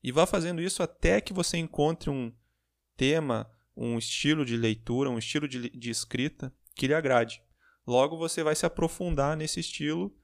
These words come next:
E com o tempo, você vai começar a buscar outros pra poder conhecer um pouco mais, pra difundir. E aos poucos, com poucos minutos de leitura por dia. Só que isso é um pouco difícil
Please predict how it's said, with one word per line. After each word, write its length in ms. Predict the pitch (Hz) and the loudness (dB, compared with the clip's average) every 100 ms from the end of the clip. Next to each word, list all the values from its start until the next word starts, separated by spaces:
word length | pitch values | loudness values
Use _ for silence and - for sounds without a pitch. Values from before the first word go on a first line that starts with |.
| _ _ _ | _ _ _
E 60 | 139 | -6
com 220 | - 190 | 2 2
o 60 | 214 | 2
tempo, 600 | - 147 220 - 113 - | 0 2 0 -2 -6 -6
você 180 | 135 151 | -6 2
vai 160 | 170 | 2
começar 360 | 220 214 180 165 | 4 2 2 2
a 40 | |
buscar 420 | 160 151 - 143 135 | 0 -2 2 4 6
outros 460 | 139 139 - 120 | 6 4 -2 -8
pra 140 | - 120 | -4 -4
poder 260 | 123 117 | 0 0
conhecer 440 | 113 127 117 - 120 | 0 -2 0 0 -2
um 60 | |
pouco 300 | - 123 - | 0 -2 0
mais, 260 | 117 104 - | 2 2 0
pra 160 | - | 0
difundir. 560 | 110 113 - 113 107 107 _ _ - - _ - | -2 -2 -6 -6 -6 -10 _ _ -20 -20 _ -10
E 180 | 123 135 | -8 -4
aos 260 | - 175 - | 0 0 0
poucos, 480 | - 185 185 - - | 2 2 0 -10 -10
com 200 | - 135 | -6 -2
poucos 400 | - 160 165 156 | 2 2 2 -4
minutos 380 | 147 147 160 | -2 -2 -4
de 120 | 139 139 | -6 -4
leitura 340 | 131 135 131 | -4 -2 -2
por 180 | 131 127 | -4 -6
dia. 280 | 117 117 120 _ _ _ _ | -6 -8 -8 _ _ _ _
Só 200 | - 135 | -2 -2
que 300 | - 165 165 | -2 -6 -4
isso 180 | - | 0
é 60 | 175 | 0
um 80 | 175 | 0
pouco 320 | 175 170 180 | 0 -2 -2
difícil 640 | 156 - - 196 - 135 | -10 -10 -8 -8 -6 -10